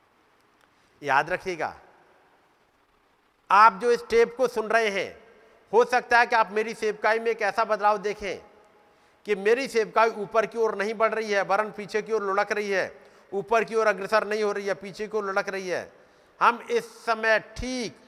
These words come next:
उसी युग पर आ पहुंचे हैं, अब और आगे नहीं जा सकता है। हमें यहाँ पर थोड़ी देर के लिए तब तक प्रतीक्षा करते रहनी है, जब तक वो ऊपर उठाए जाने के लिए यहाँ पर घटित नहीं हो जाता है।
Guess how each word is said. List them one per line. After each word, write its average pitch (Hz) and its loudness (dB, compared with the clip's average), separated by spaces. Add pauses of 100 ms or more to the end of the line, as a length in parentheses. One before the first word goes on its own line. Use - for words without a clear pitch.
(440)
उसी 254 -4
युग 240 -8
पर 262 6
आ 220 10
पहुंचे 190 -4
हैं, 123 -8 (540)
अब 170 0
और 170 6
आगे 160 4
नहीं 156 -6
जा 147 0
सकता 131 -8
है। 87 -14 (1800)
हमें 240 2
यहाँ 269 6
पर 262 2
थोड़ी 269 0
देर 254 4
के 233 -2
लिए 180 -6 (640)
तब 220 2
तक 294 0
प्रतीक्षा 233 0
करते 208 0
रहनी 180 -2
है, 190 -4
जब 175 -2
तक 180 -4
वो 175 -6
ऊपर 165 -4
उठाए 160 2
जाने 160 -4
के 156 -14
लिए 143 -10 (260)
यहाँ 160 4
पर 160 4
घटित 139 -10
नहीं 147 -6
हो 147 -6
जाता 139 -4
है। 110 -10